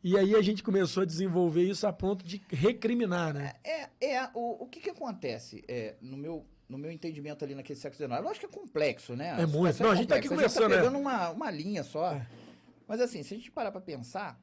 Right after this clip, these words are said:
Speaker 2: é, o que os caras falaram lá sobre, sobre esses temas, né, de, de genética e eugenia e tal,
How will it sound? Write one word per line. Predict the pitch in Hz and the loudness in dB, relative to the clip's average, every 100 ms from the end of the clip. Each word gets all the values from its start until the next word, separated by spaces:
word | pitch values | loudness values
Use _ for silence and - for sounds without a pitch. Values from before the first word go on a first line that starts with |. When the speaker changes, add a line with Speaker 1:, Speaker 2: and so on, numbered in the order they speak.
| _ _ _ | _ _ _
Speaker 2:
é, | 147 147 143 | -6 -4 -4
o | - | -6
que | 285 | -12
os | - | -8
caras | 277 294 | -8 -8
falaram | 208 170 160 151 | -6 -4 -4 -6
lá | 143 | -8
sobre, | 139 - 143 135 120 113 | -10 -8 -8 -8 -8 -8
sobre | 143 147 | -10 -10
esses | 160 - | -10 -14
temas, | - 131 202 190 123 | -8 -6 -4 -6 -8
né, | 139 180 143 98 | -8 -8 -10 -14
de, | 120 113 107 | -14 -12 -12
de | 92 - | -16 -14
genética | 117 110 120 175 156 - - 113 110 | -8 -6 -2 -2 -2 -6 -12 -12 -12
e | 110 113 | -10 -6
eugenia | 123 113 110 180 170 131 | -6 -6 -8 -8 -6 -6
e | 120 | -6
tal, | - 226 127 | -6 -6 -8